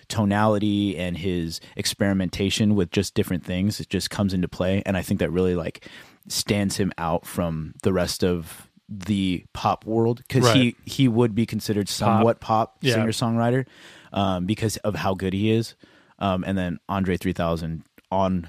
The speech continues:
Speaker 1: his
Speaker 2: So
Speaker 1: record
Speaker 2: sick.
Speaker 1: is just, like, m-, unmatched.
Speaker 2: Best feature rapper.
Speaker 1: I think, yeah, dude, he is. I think
Speaker 2: Literally,
Speaker 1: he's the
Speaker 2: I
Speaker 1: best
Speaker 2: think he's,
Speaker 1: featured rapper.
Speaker 2: yeah.
Speaker 1: I
Speaker 2: We wanna have a podcast about how he's just the best featured rapper.
Speaker 1: I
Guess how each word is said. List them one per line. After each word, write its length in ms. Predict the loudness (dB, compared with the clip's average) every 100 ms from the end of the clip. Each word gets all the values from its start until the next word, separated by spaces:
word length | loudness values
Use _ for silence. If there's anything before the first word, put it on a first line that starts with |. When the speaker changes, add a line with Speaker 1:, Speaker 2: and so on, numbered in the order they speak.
| -4
Speaker 1:
his 300 | 2 2 4
Speaker 2:
So 140 | 2
Speaker 1:
record 120 | 4 2
Speaker 2:
sick. 220 | 2 0
Speaker 1:
is 160 | 0
just, 300 | 0 -2 0
like, 360 | -4 -6 -10 -16 _ _ _ _ _ -6
m-, 100 | -2
unmatched. 480 | 0 0 -2 -2 2
Speaker 2:
Best 220 | 2 2
feature 280 | -2 -4 -4
rapper. 280 | -6 -4 -2
Speaker 1:
I 100 | 0
think, 200 | -2 -6
yeah, 200 | -6 -6 0
dude, 280 | 0 0 -6 -18
he 280 | -12 -2 -2
is. 240 | -2 -10 -18 _
I 60 | -4
think 120 | 2
Speaker 2:
Literally, 200 | 4 6
Speaker 1:
he's 60 | 4
the 60 | 4
Speaker 2:
I 20 |
Speaker 1:
best 200 | 2 2
Speaker 2:
think 80 | 0
he's, 80 | 0
Speaker 1:
featured 160 | -2
rapper. 160 | -4 -2
Speaker 2:
yeah. 200 | -4 -6 -18 -20 -10
Speaker 1:
I 220 | -2 0 4
Speaker 2:
We 100 | 4
wanna 200 | 4 4
have 100 | 0
a 60 | 2
podcast 400 | 2 2 -4 -4
about 200 | -6 -4
how 160 | -6
he's 140 | -6 -8
just 140 | -10
the 60 | -6
best 200 | -6 -6
featured 200 | -10 -8
rapper. 220 | -6 0
Speaker 1:
I 360 | 4 4 2